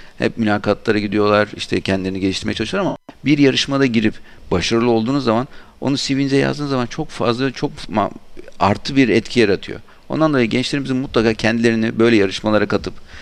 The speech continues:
o C V'lerini onlara... Teknofest mesela binlerce yarışmacısının başarılı olduğu, kendilerinin proje yapmayı... Mesela burada da gördüm birkaç arkadaş, "Belli bir aşamaya geçemedik ama seneye daha iyisini yapacağız." Bu motivasyonla çalıştıkları için her zaman daha fazla üretmeye,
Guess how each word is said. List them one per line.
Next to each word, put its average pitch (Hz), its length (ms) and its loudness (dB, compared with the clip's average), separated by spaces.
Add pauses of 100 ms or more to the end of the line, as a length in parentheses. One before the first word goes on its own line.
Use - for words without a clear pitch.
(320)
o 110 160 4
C 117 180 0
V'lerini 110 240 2
onlara... 107 220 0
Teknofest 131 520 -4
mesela 113 380 -2 (340)
binlerce 120 380 2
yarışmacısının 98 800 -2
başarılı 101 400 2
olduğu, 90 360 0 (300)
kendilerinin 113 460 0
proje 104 300 -2
yapmayı... 98 420 -2
Mesela 104 320 -2
burada 117 200 -2
da 113 60 4
gördüm 98 300 0
birkaç 110 260 -2
arkadaş, 95 340 0 (300)
"Belli 139 200 4
bir 143 40 8
aşamaya 135 320 2
geçemedik 131 360 0
ama 131 180 2
seneye 139 380 2
daha 127 160 6
iyisini 113 260 -2
yapacağız." 95 380 -2 (340)
Bu 127 80 0
motivasyonla 127 680 0
çalıştıkları 113 540 -2
için 101 260 -6 (260)
her - 160 2
zaman 123 280 2
daha 104 200 4
fazla 104 300 0
üretmeye, 85 320 -4